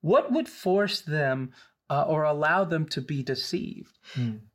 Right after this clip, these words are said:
Speaker 1: And obviously, the power of the deception is that the deception isn't grotesque or gruesome.
Speaker 2: Mm-hmm.
Speaker 1: The power of the deception is that it is enticing and appealing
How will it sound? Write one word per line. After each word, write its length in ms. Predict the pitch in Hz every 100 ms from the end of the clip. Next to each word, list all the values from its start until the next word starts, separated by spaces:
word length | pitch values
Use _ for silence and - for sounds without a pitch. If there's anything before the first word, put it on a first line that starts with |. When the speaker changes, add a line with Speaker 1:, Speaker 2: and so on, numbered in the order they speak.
| _ 214
Speaker 1:
And 280 | 226 226 -
obviously, 800 | - 285 427 392 226 - 170 160
the 120 | 165
power 400 | - 214 269 247
of 120 | 180
the 120 | 160 151
deception 640 | 160 - 220 226 165 151
is 140 | 151
that 180 | 165 160
the 80 | 165
deception 600 | 170 156 214 226 - 175
isn't 360 | 233 269 185 -
grotesque 800 | 127 120 - - - - - 135
or 100 | 120
gruesome. 680 | 123 123 - - - 160 -
Speaker 2:
Mm-hmm. 260 | 127 95 107
Speaker 1:
The 80 | 185
power 380 | 208 240 370 359
of 140 | 185
the 120 | 156
deception 800 | 151 151 - 180 220 - 135 - - - - - -
is 300 | 185 185 165
that 280 | 175 170 165
it 140 | 165
is 180 | 160 160
enticing 800 | 147 - - 190 196 214 185 139
and 120 | 131
appealing 920 | 123 - 180 170 160 123 - -